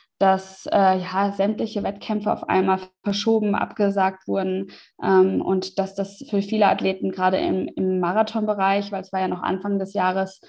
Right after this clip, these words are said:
ähm, ja, dann sage ich mal so richtig diese Qualifikationswettkämpfe weggebrochen sind. Und am Anfang war das dann wirklich so, dass man dann erstmal gedacht hat, okay, irgendwie ist das doch ein bisschen ernster,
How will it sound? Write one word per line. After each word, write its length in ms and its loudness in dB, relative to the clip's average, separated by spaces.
ähm, 500 2
ja, 160 2
dann 160 2
sage 180 0
ich 120 -8
mal 160 0
so 60 -2
richtig 400 -6
diese 280 4
Qualifikationswettkämpfe 1600 -2
weggebrochen 640 0
sind. 340 -2
Und 120 0
am 140 2
Anfang 440 2
war 120 4
das 160 -2
dann 180 0
wirklich 360 -6
so, 200 2
dass 280 0
man 180 2
dann 180 0
erstmal 460 -2
gedacht 300 -4
hat, 120 -2
okay, 440 -2
irgendwie 320 0
ist 140 -6
das 160 -6
doch 180 -2
ein 100 0
bisschen 400 -4
ernster, 680 0